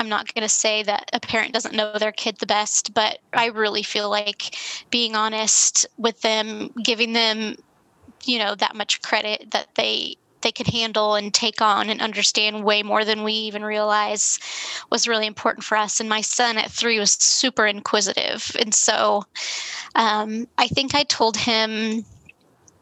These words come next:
after all of the scans and everything was back, just because I wanted to know how to,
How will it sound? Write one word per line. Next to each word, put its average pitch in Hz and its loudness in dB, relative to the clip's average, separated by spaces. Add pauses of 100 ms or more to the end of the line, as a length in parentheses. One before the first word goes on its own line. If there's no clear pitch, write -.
(160)
after 233 4
all 220 6
of 220 0
the 262 2
scans 214 0
and 214 -2
everything 214 -4
was 208 -6
back, 214 -2
just - -2
because 214 -2 (640)
I 247 2
wanted 220 -2
to - 2
know 214 2
how 214 2
to, 214 2